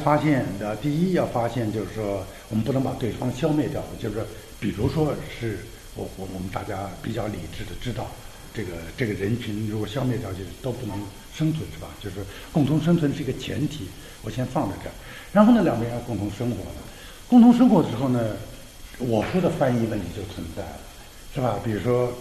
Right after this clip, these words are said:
你这个是拉拉手呢，是拍拍肩呢？可能你在一个文化中，觉得我们拉下手这个是一个友好的表示，那个，那个文化中可，可能觉得你是一种侵犯，或者是，是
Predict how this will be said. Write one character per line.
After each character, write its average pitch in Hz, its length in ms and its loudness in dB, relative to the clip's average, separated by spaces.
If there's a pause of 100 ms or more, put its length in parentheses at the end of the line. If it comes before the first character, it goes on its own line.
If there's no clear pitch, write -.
(1080)
你 104 180 -10
这 113 60 -12
个 110 60 -12 (240)
是 151 200 -2
拉 160 100 0
拉 175 300 2
手 107 160 0
呢， 131 120 -2
是 135 100 -4
拍 165 180 -4
拍 175 140 0
肩 185 300 2
呢？ 175 100 4 (180)
可 135 60 0
能 151 140 4
你 156 80 8
在 160 140 2
一 160 140 4
个 208 80 2
文 160 160 4
化 143 180 4
中， 147 220 4 (480)
觉 147 100 2
得 151 440 4
我 135 120 0
们 143 140 2
拉 165 160 2
下 160 240 2
手 117 80 0 (100)
这 147 140 0
个 143 260 2
是 160 80 -2
一 160 40 0
个 156 100 2
友 135 240 2
好 147 140 0
的 120 80 -2
表 113 140 -2 (140)
示， 123 120 -6 (480)
那 208 180 8
个， 170 140 6
那 202 200 8
个 160 80 2
文 156 160 6
化 151 140 4
中 151 160 4
可， 135 100 0 (120)
可 143 80 2
能 139 120 2
觉 151 120 2
得 165 100 2
你 147 220 6
是 151 80 -4
一 160 40 -4
种 151 240 0
侵 226 340 4
犯， 165 200 -2 (640)
或 156 100 2
者 135 60 0
是， 160 160 0
是 151 260 -6